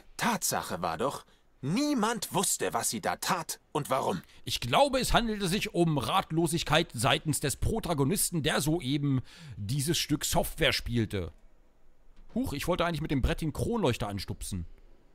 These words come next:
Speaker 1: In Momenten wie diesen wünschte sich Lilly, zehn Meter groß zu sein. Dann könnte sie problemlos am Kronleuchter ankommen und anschließend die Klosterschule in Schutt und Asche trampeln.
Speaker 2: Hm.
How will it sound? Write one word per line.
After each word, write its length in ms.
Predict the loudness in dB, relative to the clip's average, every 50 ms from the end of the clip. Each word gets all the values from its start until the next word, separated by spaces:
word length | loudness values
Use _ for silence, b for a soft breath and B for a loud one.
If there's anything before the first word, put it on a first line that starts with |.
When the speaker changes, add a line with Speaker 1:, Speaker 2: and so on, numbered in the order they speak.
| -20 -20 -20 _ _ -20 -20 -20 _ _ _ 0
Speaker 1:
In 260 | 0 2 2 0 -2
Momenten 720 | -2 -2 -4 -2 -2 -2 -2 -2 -4 -6 -6 -6 -6 -4
wie 140 | -4 -6 -4
diesen 560 | -4 -2 -2 -2 -2 -2 -2 -4 -4 -2 0
wünschte 400 | 0 0 2 0 -2 -2 -2 -2 -2
sich 240 | 0 -2 -2 -2
Lilly, 400 | -2 -2 -2 -2 -2 -2 -2 -4 -4
zehn 560 | -4 -4 -2 0 0 0 -2 -2 -4 -4 -4
Meter 380 | -2 -2 -2 -2 -4 -6 -6 -6
groß 420 | -4 -2 0 0 0 -2 -2 -4
zu 160 | -4 -4 -2
sein. 340 | 0 0 0 0 0 -2 -6 -8 _ -2
Dann 300 | 0 0 0 0 -2 -2
könnte 320 | 0 0 0 0 -2 -2
sie 160 | -2 -2 -4
problemlos 840 | -4 -4 -4 -4 -4 -2 -2 -2 -2 0 0 0 0 0 0 0 0
am 160 | 0 -2 -2
Kronleuchter 680 | -2 -4 -4 -4 -4 -2 -2 -4 -4 -2 -2 -2 0 0
ankommen 500 | 0 0 -2 0 0 -2 -2 -2 -4 -10 -10 _
und 400 | -6 -4 -4 -4 -6 -10 -12 -16 _ _
anschließend 880 | -2 -2 -2 -2 -4 -6 -8 -8 -8 -8 -8 -6 -6 -6 -6 -6 -6 -4
die 160 | -4 -6 -6
Klosterschule 1120 | -6 -8 -8 -4 -2 0 0 0 0 0 0 2 2 2 0 -2 -2 0 2 2 4 4 2
in 200 | 2 0 -2 -2
Schutt 360 | -2 0 2 2 2 2 0
und 280 | 0 0 0 0 -2 -2
Asche 320 | -2 0 0 0 -2 -4 -2
trampeln. 540 | -2 -2 -2 -2 0 0 0 0 -2 -4 -8 -12 -20 -20 -20 -20 -20 -20 -20 _ -20 -20 -20 -20 -20 -20 _ _ _ _ _ _ _ _ _ _ -6
Speaker 2:
Hm. 400 | -4 -2 -2 0 -2 -2 -2